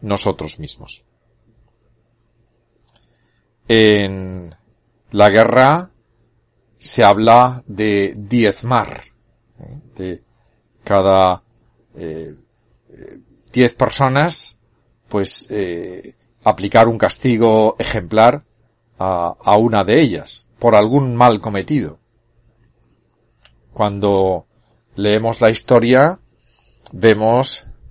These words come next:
la horrorosa consecuencia de esa acción. Se hace un acto terrorista contra una fuerza ocupante y la fuerza ocupante dispone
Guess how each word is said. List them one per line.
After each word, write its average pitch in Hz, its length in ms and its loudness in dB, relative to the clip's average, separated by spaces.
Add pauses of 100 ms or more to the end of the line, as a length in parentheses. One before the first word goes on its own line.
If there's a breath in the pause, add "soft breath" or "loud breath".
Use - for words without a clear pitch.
(380)
la 92 840 2 (600)
horrorosa 107 840 4 (1400)
consecuencia 110 1000 0 (600)
de 104 420 0
esa 101 220 0
acción. 147 480 -2 (1300)
Se 107 220 0
hace 104 400 0
un 104 180 -6
acto 104 580 -2
terrorista 135 800 0
contra 110 340 -4
una 110 220 -2
fuerza 113 380 -2
ocupante 147 640 0 (920)
y 110 80 -4
la 101 120 2
fuerza 113 360 0
ocupante 135 600 2
dispone 147 680 2